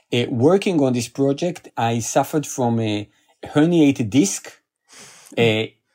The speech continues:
and when I went to the, the doctor in Berlin, I said to him, "You know, I didn't lift anything." And he looked at me and he said, "Yes, but you know, dead moms can be v-, very heavy too." And, uh,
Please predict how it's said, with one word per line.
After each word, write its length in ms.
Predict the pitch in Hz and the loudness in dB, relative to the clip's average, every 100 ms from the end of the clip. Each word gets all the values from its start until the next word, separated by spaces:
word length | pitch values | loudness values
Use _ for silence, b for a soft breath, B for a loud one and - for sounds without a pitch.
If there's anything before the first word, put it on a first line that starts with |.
| _ _ - | _ _ -4
and 140 | 131 127 | -2 2
when 160 | 139 | 4
I 60 | 135 | 4
went 280 | 147 160 160 | 2 2 2
to 200 | 151 127 | 2 2
the, 120 | - | -2
the 180 | 117 120 | -4 0
doctor 360 | 139 - 143 | 0 0 0
in 220 | 127 117 | 0 0
Berlin, 380 | 101 113 127 165 | 0 0 2 2
I 60 | 117 | 2
said 200 | 156 147 | -2 2
to 60 | |
him, 100 | 151 | 2
"You 80 | 127 | 4
know, 140 | 143 156 | 4 4
I 80 | |
didn't 420 | 123 160 196 165 131 | 4 2 0 2 2
lift 280 | 233 - | 2 2
anything." 500 | 139 117 107 110 107 - b b b b | 0 2 -2 -6 -10 -12 b b b b
And 140 | 123 | 0
he 100 | 131 | 2
looked 260 | 123 147 160 | 2 2 2
at 100 | 139 | 0
me 80 | 127 | -2
and 60 | |
he 40 | 117 | 0
said, 220 | 151 - _ _ _ | -2 -4 _ _ _
"Yes, 340 | - 139 143 - | 0 4 4 2
but 200 | 120 - | -4 0
you 100 | 123 | 2
know, 200 | 151 127 | 4 2
dead 360 | 117 135 127 | 2 2 2
moms 360 | 135 131 131 - | 2 2 2 -4
can 260 | 127 113 98 | -4 -4 -2
be 380 | 113 113 110 | -2 0 -2
v-, 220 | - - - | -6 -14 -12
very 360 | 104 127 139 123 | 0 4 4 2
heavy 360 | 117 117 120 | 0 0 -2
too." 320 | 117 127 98 - _ _ - B B B B - | -2 -2 -2 -6 _ _ -20 B B B B 0
And, 320 | 123 123 113 | 0 2 2
uh, 280 | 120 120 | 2 2